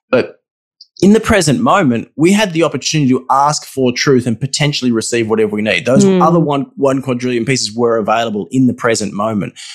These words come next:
Speaker 1: When you look back in the past, there's only those fifty to a hundred pieces. You
Speaker 2: Mm-hmm.
Speaker 1: don't have all of the information available there. You're only looking at what you perceived. So your memory is nothing more than the past tense of perception.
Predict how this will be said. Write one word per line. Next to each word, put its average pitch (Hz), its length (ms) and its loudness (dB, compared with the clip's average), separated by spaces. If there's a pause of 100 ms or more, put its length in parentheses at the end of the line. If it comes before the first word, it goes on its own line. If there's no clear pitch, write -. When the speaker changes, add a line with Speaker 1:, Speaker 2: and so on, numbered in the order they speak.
(120)
Speaker 1:
When 139 160 4
you 143 100 4
look 190 240 2
back 156 180 0
in 135 100 2
the 123 60 0
past, 143 640 0 (640)
there's 131 180 4
only 147 180 2
those 127 200 0
fifty 131 180 -6
to 117 80 0
a 104 40 -2
hundred 110 260 -4
pieces. - 520 -4 (220)
You 226 80 4
Speaker 2:
Mm-hmm. 185 160 4
Speaker 1:
don't 135 240 4
have 127 600 -2
all 120 220 0
of 113 80 -2
the 120 80 -2
information 110 500 -4
available 104 420 -2
there. 98 100 -2
You're 104 200 -2
only 139 220 2
looking 127 300 -2
at 107 100 -4
what 110 220 -6
you 120 180 0
perceived. 113 480 -2 (400)
So - 120 -2
your 143 300 4
memory 175 480 2
is 131 80 0
nothing 143 300 -2
more 135 180 -2
than 127 80 0
the 120 80 -2
past 123 400 -2
tense 123 240 -2
of 110 120 -4
perception. 113 800 -2